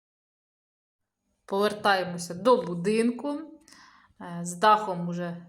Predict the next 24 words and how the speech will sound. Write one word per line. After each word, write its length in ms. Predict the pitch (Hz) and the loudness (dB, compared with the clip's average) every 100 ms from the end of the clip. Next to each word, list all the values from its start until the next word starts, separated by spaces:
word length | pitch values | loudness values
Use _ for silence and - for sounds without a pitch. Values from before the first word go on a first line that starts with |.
| _ | _
розібралися, 1000 | 185 233 208 214 208 220 269 262 247 - | 2 4 4 2 4 6 8 4 0 -6
є, 300 | 185 185 233 | -8 -4 -4
треба 360 | 240 185 202 190 | -2 -2 0 0
було 400 | 175 185 185 180 | -4 -8 -6 -4
робити 480 | 175 175 185 185 175 | -4 -4 -6 -8 -8
стелю. 580 | - - 170 160 170 170 | -8 -6 -4 -4 -4 -8
Але 280 | 170 180 190 | -6 -4 -4
перед 360 | 180 175 175 | -4 -4 -2
цим 160 | 202 190 | -4 -4
треба 320 | 180 170 170 | -2 -2 -4
ось 260 | 165 165 - | -6 -8 -12
цю 180 | - | -10
глину 400 | 170 170 190 190 | -6 -2 -2 -2
було 320 | 175 170 170 165 | -6 -6 -6 -8
відбити, 580 | 170 165 180 170 170 | -12 -10 -8 -6 -8
також 460 | 170 180 180 175 - | -2 -2 0 -8 -8
мороки. 480 | 175 175 170 170 - - - _ _ _ _ _ _ _ _ _ _ _ _ 190 | -6 -4 -6 -8 -16 -20 -20 _ _ _ _ _ _ _ _ _ _ _ _ -16
Було 400 | 175 180 175 170 | -10 -6 -4 -2
над 180 | 175 | -2
чим 220 | - 185 175 | -4 -6 -2
працювати. 840 | 180 175 185 170 220 311 339 320 320 320 - _ _ _ _ _ _ _ - | -2 -2 -6 0 4 4 2 -4 -6 -10 -20 _ _ _ _ _ _ _ -16
Потихеньку, 680 | 220 294 - 494 440 - 247 | -12 -10 -2 -2 -2 -8 -10
кажу 300 | 226 202 202 | -8 -8 -12
ж, 160 | - | -14